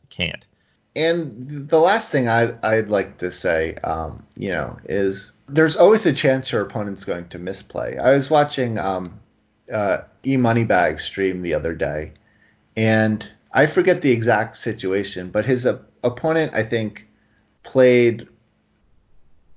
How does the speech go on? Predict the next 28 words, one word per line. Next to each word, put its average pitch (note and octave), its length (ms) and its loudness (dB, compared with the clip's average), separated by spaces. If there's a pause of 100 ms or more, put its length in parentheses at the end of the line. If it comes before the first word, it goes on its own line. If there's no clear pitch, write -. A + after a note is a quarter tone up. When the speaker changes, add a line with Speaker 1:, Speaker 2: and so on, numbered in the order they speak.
(1120)
Speaker 2:
I D#3 80 -6
don't F#3 140 0
know F3 100 6
if D3 120 2
it C3+ 40 0
was, A2+ 160 -2
like, A2 160 -2
a - 80 -6
Permafrost C#3 720 0
or A#2 60 -2
something A#2+ 380 -2
on G2+ 120 -2
one G2+ 160 0
of G2+ 80 -2
his G2 240 -4
units, G2+ 640 -2 (680)
and B2 200 4
then B2 320 2 (220)
he F#3+ 180 -2
played D3 540 6
a A#2+ 100 2
Ruination A#2 800 2
Sledge C#2+ 680 -10 (960)
on A2+ 180 2
one A2 140 0
of G#2 80 0
his F#3+ 320 0
units, F#2+ 580 -4